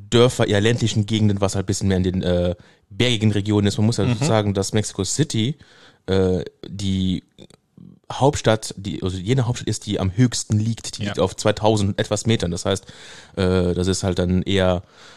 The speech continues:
Speaker 1: äh, ja, bergig, grün und etwas kühler, als man z-, jetzt, jetzt vielleicht, äh, jetzt vielleicht, vielleicht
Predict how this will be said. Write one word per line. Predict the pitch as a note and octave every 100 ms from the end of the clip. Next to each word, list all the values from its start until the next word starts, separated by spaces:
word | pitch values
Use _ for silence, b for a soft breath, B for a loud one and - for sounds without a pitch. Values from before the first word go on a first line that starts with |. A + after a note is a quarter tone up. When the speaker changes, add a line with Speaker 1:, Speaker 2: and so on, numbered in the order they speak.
| B
Speaker 1:
äh, | - E2+ -
ja, | F2+ E2+ _ _ _
bergig, | - F#2 A#2+ G#2+ A2+ A2 - - - _ A#2+
grün | A#2 A2+ B2 B2 A#2+
und | - G#2
etwas | G#2+ - F#2
kühler, | - C3 G#2
als | F#2 -
man | F#2
z-, | - -
jetzt, | F#2 D2+ - - G2+ -
jetzt | G#2+ G#2+
vielleicht, | - G#2 -
äh, | G2+ -
jetzt | A#2 - - -
vielleicht, | - G#2 - -
vielleicht | - F#2+ F#2+